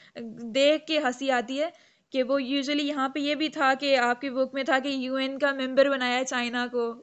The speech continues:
पाकिस्तान ने। तो पाकिस्तान ने सिर्फ शोर किया था, अ, यूएन में जाके,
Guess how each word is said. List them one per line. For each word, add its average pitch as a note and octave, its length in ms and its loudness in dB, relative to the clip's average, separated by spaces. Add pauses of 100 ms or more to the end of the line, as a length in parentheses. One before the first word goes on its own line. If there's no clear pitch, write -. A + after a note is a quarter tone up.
(180)
पाकिस्तान A#3 680 -2
ने। G#3+ 120 -12
तो B3+ 100 -6
पाकिस्तान C#4+ 460 0
ने D#4+ 80 -6
सिर्फ D#4+ 140 -6
शोर D4 360 8
किया B3+ 200 0
था, C4+ 160 -4
अ, A#3+ 440 0 (340)
यूएन C4 320 0
में C4+ 280 -4
जाके, C4 600 -2